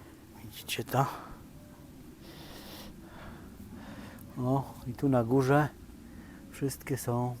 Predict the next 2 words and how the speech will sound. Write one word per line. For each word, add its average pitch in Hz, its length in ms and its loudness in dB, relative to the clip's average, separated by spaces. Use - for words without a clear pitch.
poobcinane, 127 1000 2
poskracane. 120 880 4